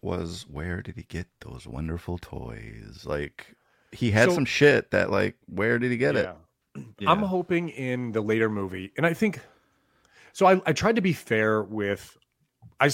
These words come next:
Speaker 2: I still, as of now, Christopher Nolan's trilogy is the best, in my opinion. And, but when I was trying to think about it, like, when I went back, did I think that highly of Batman Begins as a solo film?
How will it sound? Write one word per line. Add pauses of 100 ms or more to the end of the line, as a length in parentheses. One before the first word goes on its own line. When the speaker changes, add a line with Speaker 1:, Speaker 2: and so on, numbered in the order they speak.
Speaker 2:
I
still,
as
of
now,
Christopher
Nolan's
trilogy (100)
is
the
best,
in
my
opinion. (100)
And, (560)
but
when
I
was
trying
to
think
about
it,
like,
when
I
went
back, (460)
did
I
think
that
highly
of
Batman
Begins
as
a
solo
film?